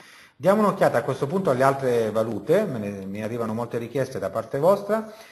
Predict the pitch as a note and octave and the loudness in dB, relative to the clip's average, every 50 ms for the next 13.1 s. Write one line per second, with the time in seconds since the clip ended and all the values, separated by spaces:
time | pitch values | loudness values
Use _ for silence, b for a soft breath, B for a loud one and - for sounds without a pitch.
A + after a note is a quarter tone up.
0 | B B B - E3+ D#3+ E3+ D3+ C3+ D#3+ D#3+ D#3 D3 C#3 - C#3+ C#3 C3+ D#3 D3 | B B B -2 0 2 2 4 4 6 6 6 6 4 4 0 0 0 0 -2
1 | C3+ C#3+ E3+ E3 E3 - A2+ G2 G2 G#2 G#2+ A#2+ C3+ B2 A#2+ A2 - A#2+ A2+ A2 | -2 0 -2 -2 -2 -2 -6 -4 -2 -2 0 0 0 -2 -2 -4 -6 -4 0 2
2 | A2+ B2 A2+ G3 F2+ F2+ E2+ E2+ B B B B B B B B _ G#2 F#2+ F#2+ | 4 4 4 4 2 0 -6 -10 B B B B B B B B _ -12 -8 -6
3 | F#2+ F#2 F#2 F#2+ F#2+ F#2+ F#2+ G#2 G#2 G2+ G#2 G2 F#2 F#2+ G#2 G2 G2 F#2+ F#2 - | -6 -4 -4 -4 -6 -6 -4 -6 -6 -4 -4 -4 -2 -2 -2 -2 -2 -2 -4 -4
4 | G2 F#2+ - A2+ G#2+ G#2+ A#2 C#3 C#3 - - F2 F2 - G2+ F#2+ G2 B2 A#2 A2 | -8 -6 -6 -8 -8 -6 -6 -8 -6 -8 -10 -10 -10 -10 -10 -10 -8 -8 -6 -6
5 | G2+ F2+ E2+ - B B B B B B B _ F#2+ G2 G2 F#2+ F#2 F#2 F#2 F2+ | -6 -6 -6 -10 B B B B B B B _ -6 -6 -6 -6 -8 -12 -12 -12
6 | F2+ F2+ F2 F2+ G2+ G#2+ A2+ G2 - F2+ F2 F2+ F#2 F#2 G2+ G#2+ G#2+ G#2+ G#2+ G#2 | -12 -12 -10 -8 -6 -4 -4 -4 -4 -8 -8 -8 -6 -6 -6 -6 -4 -2 -4 -4
7 | G2+ A#2+ B2+ A#2+ G#2+ F2+ F2+ - - F#2+ - - F#2 G#2 G#2+ - A2 G2+ - G#2 | 0 0 0 0 0 -2 -4 -8 -10 -10 -10 -8 -8 -8 -6 -6 -8 -8 -6 -8
8 | G2 G2 G#2 G#2+ G#2 G2 F#2 F#2+ F#2 G#2 G#2 G2 - A2+ A#2+ B2 A2+ - F2 E2+ | -6 -4 -4 -4 -4 -6 -8 -8 -10 -10 -14 -10 -6 -6 -6 -6 -6 -10 -10 -10
9 | F2+ F2+ G#2+ G#2+ - G#2 G2 G#2 G#2+ A2 A#2 A#2 A2+ - - A#2+ G#2+ G#2+ A2 A#2+ | -10 -8 -8 -8 -8 -10 -10 -10 -8 -6 -8 -8 -8 -6 -6 -6 -4 -4 -4 -4
10 | A#2 G#2+ - F#2+ F2 - F#2+ F#2 - G2 F#2+ G2+ G2 - F#2+ F#2 F#2 F2 F#2+ F#2+ | -4 -6 -8 -10 -10 -10 -12 -10 -8 -8 -6 -6 -8 -8 -8 -8 -8 -8 -8 -8
11 | F#2 A2+ A2+ - - D3 D3+ E3+ E3+ F3+ G3+ G#3 G3+ B B B B B B _ | -8 -8 -10 -4 0 0 2 2 2 0 -2 -2 -2 B B B B B B _
12 | - G2+ - - G#2+ G2+ G2 A2+ B2 B2+ B2+ C3 D#3 F3 F#3 F#3+ G3+ F#3+ G3 - | -12 -12 -10 -6 -6 -4 -2 -2 -4 -4 -6 -6 -4 -2 0 0 0 -2 -4 -12
13 | - - | -16 -20